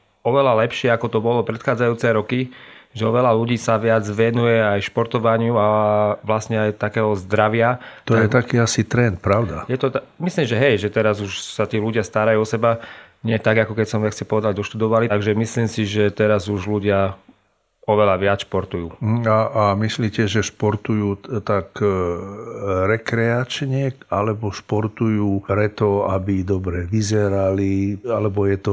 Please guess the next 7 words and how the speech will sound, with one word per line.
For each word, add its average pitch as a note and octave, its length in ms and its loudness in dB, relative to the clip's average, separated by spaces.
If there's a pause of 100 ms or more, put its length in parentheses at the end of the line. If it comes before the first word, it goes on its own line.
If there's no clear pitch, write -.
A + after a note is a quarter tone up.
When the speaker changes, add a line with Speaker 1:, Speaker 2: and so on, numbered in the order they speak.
Speaker 2:
akože F#2 400 -4
preto F#2 400 -6
zdravie, G2+ 760 -2
alebo F#2+ 360 -6
je F#2+ 140 -6
to G#2 120 -8
takéto F2+ 540 -6